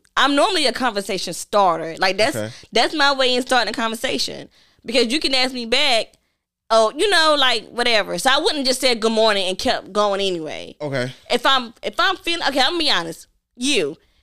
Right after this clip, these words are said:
Speaker 1: if I was to saw you in the grocery store
Speaker 2: And we
Speaker 1: and
Speaker 2: do
Speaker 1: we,
Speaker 2: not know each
Speaker 1: and we
Speaker 2: other.
Speaker 1: don't know each other, and we locked eyes, but if, if I would've felt the same way I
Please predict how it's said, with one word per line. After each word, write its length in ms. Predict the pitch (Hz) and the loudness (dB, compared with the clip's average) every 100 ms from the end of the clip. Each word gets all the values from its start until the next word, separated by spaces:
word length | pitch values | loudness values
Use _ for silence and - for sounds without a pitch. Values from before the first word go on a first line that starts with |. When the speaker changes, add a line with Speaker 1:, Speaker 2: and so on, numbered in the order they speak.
| _ _ _ _ _ _ _ _ - | _ _ _ _ _ _ _ _ -6
Speaker 1:
if 120 | 226 320 | -2 2
I 120 | 392 | 2
was 100 | 330 | 0
to 60 | |
saw 160 | - 302 | -2 -2
you 120 | 302 | 0
in 60 | 277 | -4
the 60 | |
grocery 280 | 247 247 254 | -2 -2 -4
store 440 | 240 214 196 190 214 - | -2 2 2 0 -6 -4
Speaker 2:
And 180 | 139 | -2
we 80 | 139 | -2
Speaker 1:
and 80 | 135 | -2
Speaker 2:
do 60 | 113 | 0
Speaker 1:
we, 80 | - | 2
Speaker 2:
not 240 | 160 156 | 0 0
know 160 | 151 143 | -2 -2
each 120 | - | -2
Speaker 1:
and 160 | 240 269 | 0 2
we 60 | |
Speaker 2:
other. 100 | 320 | 2
Speaker 1:
don't 100 | 302 | 2
know 140 | 247 214 | 0 -2
each 140 | 202 | 0
other, 240 | 185 170 | 0 0
and 260 | 170 135 202 | -4 -4 -4
we 80 | 247 | 0
locked 320 | 233 208 175 | 2 2 2
eyes, 400 | 160 160 165 - | -2 -4 -8 -10
but 260 | - 214 277 | 0 2 2
if, 200 | 226 226 | 0 -4
if 180 | 185 190 | -6 0
I 180 | 254 254 | 2 2
would've 340 | 247 240 208 - _ _ _ _ _ _ _ _ | 0 0 0 -2 _ _ _ _ _ _ _ _
felt 200 | - 294 | 0 2
the 60 | 240 | 2
same 220 | 277 247 | 0 0
way 140 | 233 226 | 2 4
I 160 | 196 | 2